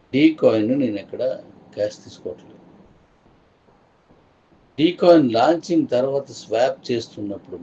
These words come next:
మాత్రం, స్వైప్ చేస్తున్నప్పుడు మాత్రం మన వాళ్ళు కొనుక్కున్న, ఇతరులు కొనుక్కున్న స్వాప్లో బీసీటీ కాయిన్ ఉంటేనే స్వాప్ అవుద్ది. పదివేలు కాయిన్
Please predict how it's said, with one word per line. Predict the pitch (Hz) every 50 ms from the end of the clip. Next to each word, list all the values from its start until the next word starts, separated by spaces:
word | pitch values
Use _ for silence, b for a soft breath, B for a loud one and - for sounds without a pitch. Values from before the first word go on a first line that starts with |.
| 87 87
మాత్రం, | 87 85 - - - 131 151 185 - - - - - - - - - -
స్వైప్ | - 127 113 117 110 - - 123
చేస్తున్నప్పుడు | 113 107 - - 107 101 98 87 - 90 87
మాత్రం | 87 87 87 87 87 87 101 113 285 320 - 190 - - - - - _ _ - - _ _ _ _ _ _ _ _ _ _ _ _ _ _ _ _ _ _ _ _ - 110
మన | 110 120 127 139 160
వాళ్ళు | 165 170 170 165 160 147
కొనుక్కున్న, | 131 147 143 139 131 - - 143 123 123 131
ఇతరులు | 151 160 165 139 107 107 104 - 147 139 143 143
కొనుక్కున్న | 131 123 123 117 113 107 104 - - 110 107 107 113 127 147 156 156
స్వాప్లో | - - - 107 104 104 104 104 - 107 107 127 147 165 175 - - - - - - _ - - _ _ _ _ _ _ _ _ _ _ _ _ _ _ _ _ _ - 107
బీసీటీ | 110 151 185 196 175 - - 190 165 151 165 156
కాయిన్ | - - 131 135 131 123 117
ఉంటేనే | 117 131 135 123 - 143 147 165 185
స్వాప్ | 226 - - 127 113 107 104 -
అవుద్ది. | 101 90 87 - - - - - - - - - - _ _ _ _ _ _ _ _ _ _ _ _ _ _ _ _ _ _ _ _ _ _ _ _ _ _ _ _ _ _ _ _ _ _ _ _ _ _ _ _ _ _ _ _ _ _ _ _ _ _ _ _ _ _ _ _ _ - 139
పదివేలు | 123 131 135 147 147 156 170 180 180 175
కాయిన్ | 156 147 147 139 143 143 139